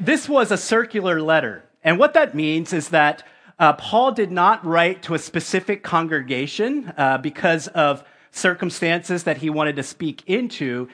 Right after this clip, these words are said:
It's rather much more general. Uh, and so Paul wrote this letter, uh,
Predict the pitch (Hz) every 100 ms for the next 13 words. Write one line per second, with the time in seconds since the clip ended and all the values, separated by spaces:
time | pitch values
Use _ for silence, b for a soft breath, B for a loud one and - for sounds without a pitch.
0 | b b b - 185 - 175 226 247 175
1 | 175 214 - 190 180 147 127 147 135 101
2 | 85 _ _ _ _ _ _ - 147 151
3 | 160 190 156 - 233 190 214 262 247 233
4 | - 175 156 160 185 202 b b - 156